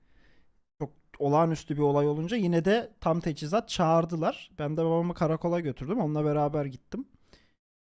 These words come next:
Ve gece de oradaydım yani. <clears throat>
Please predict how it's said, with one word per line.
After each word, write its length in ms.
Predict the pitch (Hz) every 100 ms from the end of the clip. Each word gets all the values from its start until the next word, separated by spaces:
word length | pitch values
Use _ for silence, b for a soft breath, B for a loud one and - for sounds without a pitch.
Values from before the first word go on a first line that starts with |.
| _ _ _ _ _ _ _ - 147
Ve 180 | 147
gece 360 | 131 147 143 143
de 60 | 180
oradaydım 580 | 180 175 175 156 131
yani. 260 | 117 113 113 - -
<clears throat> 480 | 202 - 196 190